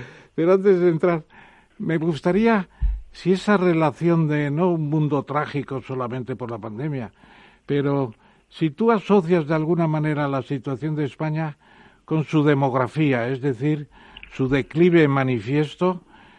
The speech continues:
eh, y además con unas expectativas de transformación de la propia sociedad española como consecuencia de su baja natalidad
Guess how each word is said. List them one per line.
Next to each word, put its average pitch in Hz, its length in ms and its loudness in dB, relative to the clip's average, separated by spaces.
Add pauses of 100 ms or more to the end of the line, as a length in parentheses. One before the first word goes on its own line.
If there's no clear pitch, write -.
(180)
eh, 123 1160 -6
y 143 140 -4
además 143 640 -2 (320)
con 139 160 -4
unas 156 300 0
expectativas 151 920 -4 (540)
de 123 800 -4
transformación 131 920 -2
de 139 100 0
la 127 140 -4
propia 156 460 -4
sociedad 139 540 -4
española 135 680 -6 (480)
como 131 240 -4
consecuencia 139 680 -2
de 135 60 -2
su 123 160 -6
baja 135 260 -6
natalidad 139 720 -2